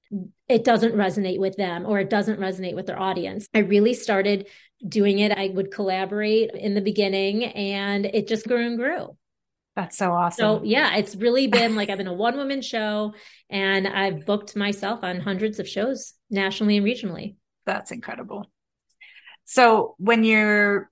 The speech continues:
Speaker 2: putting out your pitch, I imagine that they get hundreds, if not thousands, of pitches from all over the place, right? What is your tip for helping people to stand apart from everybody else?
Speaker 1: A lot of people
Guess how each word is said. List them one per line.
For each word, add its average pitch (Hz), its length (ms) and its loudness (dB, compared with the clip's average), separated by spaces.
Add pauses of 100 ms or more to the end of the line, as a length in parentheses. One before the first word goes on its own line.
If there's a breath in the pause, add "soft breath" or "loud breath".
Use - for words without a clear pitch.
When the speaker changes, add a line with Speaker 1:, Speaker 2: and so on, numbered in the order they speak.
Speaker 2:
putting 269 260 4
out 170 140 4
your 170 80 0
pitch, - 480 -6
I 190 100 2
imagine 190 500 0
that 175 180 -6
they 160 120 -2
get 160 260 -6
hundreds, 175 480 -4
if 170 120 -10
not 160 220 -2
thousands, 160 500 -2
of 151 140 -10
pitches 156 340 -6
from 156 500 -4
all 180 160 4
over 160 160 2
the - 100 -12
place, - 360 -14
right? 156 320 -8 (420 loud breath)
What 196 280 2
is - 160 0
your 190 100 2
tip - 340 -6
for 180 80 -4
helping 170 380 -2
people 165 320 -8
to 160 140 -12
stand 160 320 -2
apart 156 420 0
from 156 320 -2
everybody 151 420 -6
else? - 440 -8 (880 soft breath)
Speaker 1:
A 220 40 -2
lot 226 200 4
of 269 80 4
people 247 680 2